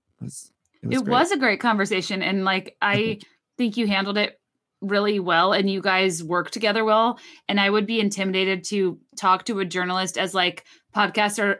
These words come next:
Speaker 2: podcaster, these, this weird form of, like, modern journalism that, like, isn't journalism by, like, trade or training.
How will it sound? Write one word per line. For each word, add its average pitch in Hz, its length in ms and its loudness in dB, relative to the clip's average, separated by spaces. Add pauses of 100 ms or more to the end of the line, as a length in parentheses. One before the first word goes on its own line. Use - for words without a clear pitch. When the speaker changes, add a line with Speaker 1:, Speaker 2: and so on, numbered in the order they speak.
(200)
Speaker 2:
podcaster, 262 580 0
these, 214 200 0
this 208 320 -2
weird 202 200 0
form 214 160 0
of, 196 60 0
like, 190 160 0
modern 185 460 2
journalism 214 480 0
that, - 80 0
like, 190 280 0
isn't 196 520 -2 (880)
journalism 208 420 2
by, 190 120 2
like, 175 180 0
trade 190 400 2
or 175 280 0 (300)
training. 208 520 2